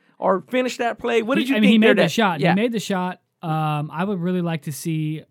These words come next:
Speaker 2: the K D,
Speaker 1: You'll see
Speaker 2: K D O C
Speaker 1: replay?
Speaker 2: replay.
Speaker 1: Yeah.
Speaker 2: Our, one of our guys who does some balls dive filming, Taylor Gillum. He,
Speaker 1: He was
Speaker 2: uh,
Speaker 1: on the shot right
Speaker 2: he
Speaker 1: there.
Speaker 2: was on, no, he,
Speaker 1: Yeah.
Speaker 2: he was on replay.
Speaker 1: Uh, yeah.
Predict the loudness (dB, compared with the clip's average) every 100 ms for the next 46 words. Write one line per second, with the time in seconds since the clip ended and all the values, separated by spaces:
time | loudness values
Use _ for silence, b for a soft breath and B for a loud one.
0 | _ -8 -8 -6 -4 -4 -4 -6 -8 -6
1 | -2 -2 -2 -4 -4 -2 -4 -2 -2 -2
2 | -4 b b -16 -6 -2 -2 -6 _ -4
3 | -2 0 -2 -2 -2 -2 -4 -4 -4 -6
4 | -6 -6 -6 -8 -6 -6 -4 -4 -6 -6
5 | -6 -6 -4 -2 -4 b b b -4 -2
6 | 0 0 2 2 2 -2 -2 -2 -2 -2
7 | 2 4 4 4 4 2 0 0 2 2
8 | 2 2 2 2 2 2 0 2 2 0
9 | -4 -8 -10 -10